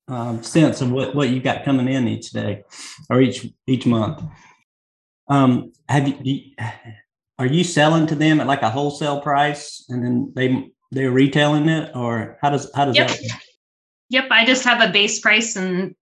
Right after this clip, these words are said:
Speaker 2: I, they can charge whatever they want. So whatever
Speaker 1: Right.
Speaker 2: they think they can get out of it, then that's what they put on it, so.
Speaker 1: Yeah.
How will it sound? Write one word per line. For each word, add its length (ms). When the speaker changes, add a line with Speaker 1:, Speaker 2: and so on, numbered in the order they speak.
Speaker 2:
I, 260
they 140
can 140
charge 300
whatever 320
they 140
want. 260
So 240
whatever 260
Speaker 1:
Right. 100
Speaker 2:
they 120
think 260
they 120
can 160
get 140
out 160
of 80
it, 180
then 500
that's 280
what 120
they 120
put 180
on 180
it, 160
so. 380
Speaker 1:
Yeah. 80